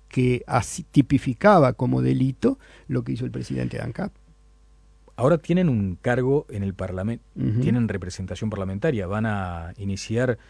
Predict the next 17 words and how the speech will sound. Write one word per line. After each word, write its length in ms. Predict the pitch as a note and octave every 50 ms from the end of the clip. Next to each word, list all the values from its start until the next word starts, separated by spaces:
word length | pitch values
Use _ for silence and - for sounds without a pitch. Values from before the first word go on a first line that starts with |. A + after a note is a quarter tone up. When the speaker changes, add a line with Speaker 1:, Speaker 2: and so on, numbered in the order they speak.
| - - - _ _ _ _
Speaker 2:
desde 640 | - F#2 F#2 A#2 D#3+ D#3 A2 A#2+ G#2+ G2+ G2 F#2+ F#2+
el 140 | F#2 F#2 F2+
punto 320 | - A2+ A2 G#2+ A2 G#2
de 60 | G2+
vista 240 | G#2 G#2 - - G2
parlamentario, 920 | - F#2 F#2 F#2 F#2+ F#2+ F2+ - C3 C3 C3 B2 A2+ A2 G#2 G2+ G2 G2+
en 120 | G#2 G2+ G#2
su 180 | - - G#2 F#2
condición 680 | - G2 F#2+ F#2 F#2 F#2 - - A2+ A2+ A2+ G#2+ G2+
de 400 | G2+ G#2 G#2 G2 G2 F#2+ F2+ F2
legislador, 680 | F2 F2+ F#2 F2+ - - F2 E2 F#2 G2+ A2+ C3 C3 - - - - - - - _ -
¿va 340 | - F#2+ G#2 G#2 G2+ F#2+ F#2+
a 60 | F#2
exigir 440 | F#2+ F#2 - - - - - D3 E3+
Rubio 400 | - C3 D3 E3+ F#3+ G3 F3 C#3
seguramente 480 | - - G#2 G2 F#2 F#2+ G#2 A#2+ A#2+ A#2
investigaciones 720 | G2+ F#2+ E2 - F#2+ F#2 F2+ - B2+ C3+ B2 - - -